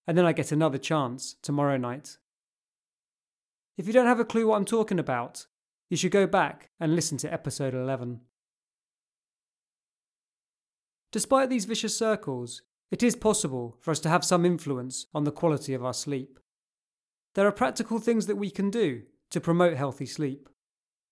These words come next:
We call this sleep hygiene. I'm not going to go through all of the advice in detail here, but instead, I'm going to give a rough overview and highlight some key factors. First off, how much sleep do we need?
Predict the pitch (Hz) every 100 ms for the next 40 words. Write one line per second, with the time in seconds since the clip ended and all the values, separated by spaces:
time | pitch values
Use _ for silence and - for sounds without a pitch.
0 | _ _ _ 196 208 262 254 139 117 -
1 | - _ - - 170 165 - 156 147 139
2 | 127 123 131 _ _ _ _ _ _ _
3 | _ _ _ _ - 220 247 262 247 226
4 | 233 226 220 226 220 214 180 165 190 180
5 | - 175 185 170 170 156 180 139 117 -
6 | _ _ 185 220 202 - 233 143 - _
7 | _ 180 175 196 170 175 156 151 160 165
8 | 151 139 123 120 117 - _ _ 175 147
9 | 214 202 131 127 147 135 156 151 147 151
10 | - 123 120 - _ _ _ _ _ _
11 | _ _ _ _ _ _ _ _ _ _
12 | _ _ 277 285 - 127 120 - _ _
13 | _ _ _ _ - 180 185 220 - 147
14 | 143 143 170 185 151 143